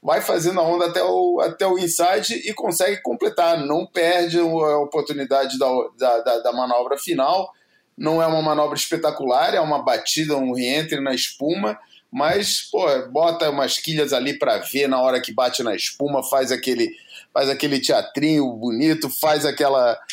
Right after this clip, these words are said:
aquele claimzinho de, de, de palminha, baixinha, e vamos ficar na mão dos juízes essa decisão.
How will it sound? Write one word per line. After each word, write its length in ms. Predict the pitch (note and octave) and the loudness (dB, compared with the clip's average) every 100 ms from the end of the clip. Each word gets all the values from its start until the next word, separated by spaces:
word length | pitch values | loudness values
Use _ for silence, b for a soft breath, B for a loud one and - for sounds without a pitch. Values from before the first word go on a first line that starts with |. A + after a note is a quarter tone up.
| B | B
aquele 440 | - - D#3 C3 B2+ | -6 -2 0 -2 0
claimzinho 840 | D3+ D3+ D3 C3+ A2+ C#3 C#3+ C3+ | 2 2 2 0 0 0 2 2
de, 260 | B2+ C3 | 0 0
de, 400 | A#2+ B2 B2 G#2+ G#2 _ _ | 0 0 0 0 -4 _ _
de 160 | G#2+ A#2 | -12 -4
palminha, 840 | C#3 A#2+ A2+ D3 F#3 F#3 F3 E3 B B | 0 2 2 2 2 2 0 -2 B B
baixinha, 880 | - B2+ A#2+ - E3 G3 G#3 G#3+ G3 _ _ _ _ _ | -2 0 2 0 0 0 0 0 -4 _ _ _ _ _
e 480 | - E3 A3 F#4 - _ _ | -2 0 2 0 -2 _ _
vamos 280 | A#2 C3+ D3 | -6 -2 -2
ficar 260 | D3 C#3 D3 | 0 2 2
na 100 | E3+ | 2
mão 160 | E3+ | 2
dos 140 | F3 F#3+ | 0 0
juízes 440 | G#3+ E3 D3 B2 | 2 2 2 0
essa 220 | A#2+ A#2 | 0 0
decisão. 600 | A#2+ A#2+ D3 B2+ A2 G2 | -2 -2 -2 0 0 -2